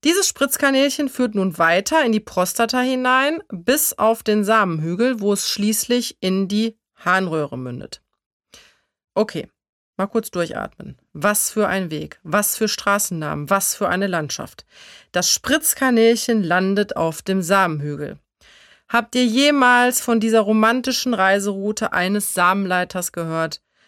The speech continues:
Und dass der sich in ein Spritzkanälchen verwandelt?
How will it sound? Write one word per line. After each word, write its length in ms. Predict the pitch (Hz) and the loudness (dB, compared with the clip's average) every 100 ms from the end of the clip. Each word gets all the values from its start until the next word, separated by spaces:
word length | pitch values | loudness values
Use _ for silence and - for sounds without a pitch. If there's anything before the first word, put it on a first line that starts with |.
| _ _ | _ _
Und 240 | - 220 220 | 0 2 4
dass 240 | 233 - | 2 2
der 300 | 220 233 247 | 4 4 4
sich 260 | 233 - 202 | -2 -4 -2
in 140 | 202 | -2
ein 200 | - 196 | 0 -2
Spritzkanälchen 1040 | - - 208 - - 190 185 175 165 170 | -4 -4 -4 -4 -4 -2 -2 -2 -4 -8
verwandelt? 760 | 160 170 156 160 156 156 151 - | -8 -8 -6 -6 -4 -6 -8 -14